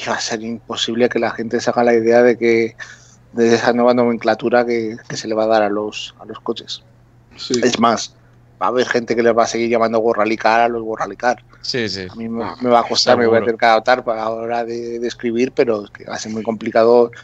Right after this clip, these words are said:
Speaker 1: eh, ponernos a llamarles Rally, Rally uno.
Speaker 2: Lo-, los que hacéis crónicas no tenéis jodido, pero a mí, por ejemplo, un R dos va a ser un R dos, no un Rally cuatro, sea turbo, <laughs> sea atmosférico.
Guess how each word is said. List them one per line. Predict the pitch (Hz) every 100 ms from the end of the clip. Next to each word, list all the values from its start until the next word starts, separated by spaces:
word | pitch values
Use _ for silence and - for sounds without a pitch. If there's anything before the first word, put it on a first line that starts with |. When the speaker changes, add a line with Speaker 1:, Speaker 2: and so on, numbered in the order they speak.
| - _ _
Speaker 1:
eh, | 127 117
ponernos | 117 117 120 117
a | 120
llamarles | 117 117 117 120 117
Rally, | 117 110 107 104 104
Rally | 107 107 110
uno. | 120 117 _ _ _ - -
Speaker 2:
Lo-, | 123 127 -
los | 123
que | -
hacéis | 123 - 131
crónicas | 156 143 151 147
no | 139 127
tenéis | 147 156
jodido, | - 117 135 131
pero | 107 104
a | 110
mí, | 123
por | 127
ejemplo, | 135 - 123 131
un | 131
R | 123 123
dos | 131 143 131
va |
a | 131
ser | 123
un | 131
R | 123 120
dos, | 131 120
no | 117
un | 123
Rally | 120 113
cuatro, | 110 135 240 98
sea | - 127 120
turbo, | 160 151 156
<laughs> | 147
sea | - 135
atmosférico. | 123 120 120 117 113 98